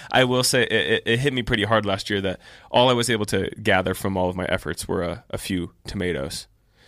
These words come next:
Me and Michelle got whooped on by the squirrels in our backyard too. They stole thirteen tomato or strawberry plants out of our little, out of our little garden.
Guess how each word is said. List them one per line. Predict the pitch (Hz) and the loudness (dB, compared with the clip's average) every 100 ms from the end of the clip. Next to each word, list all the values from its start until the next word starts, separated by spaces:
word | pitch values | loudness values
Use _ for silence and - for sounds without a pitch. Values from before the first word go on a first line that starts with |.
| - - | -20 -2
Me | 117 | 2
and | 120 | 4
Michelle | 110 117 107 | 4 4 4
got | 98 95 | 4 2
whooped | 98 110 110 113 | 0 0 2 2
on | 95 92 | 2 2
by | 92 | 2
the | 87 | 0
squirrels | - 104 92 95 | -2 0 0 -2
in | |
our | 80 | -4
backyard | 87 90 - 90 - | -4 -4 -4 -6 -4
too. | 92 87 - _ _ - | -4 -6 -12 _ _ -2
They | 120 | 0
stole | 123 | 2
thirteen | 107 120 98 120 | 2 0 0 -2
tomato | 110 117 107 87 | 0 2 2 2
or | 104 92 | 0 0
strawberry | - 104 95 | 0 0 0
plants | - 90 92 | -2 -4 -4
out | 90 | -4
of | 92 | -2
our | 92 | -2
little, | 92 92 _ _ _ | -2 -6 _ _ _
out | 101 | -6
of | 95 | -4
our | |
little | 95 95 | -4 -4
garden. | 90 95 | -4 -6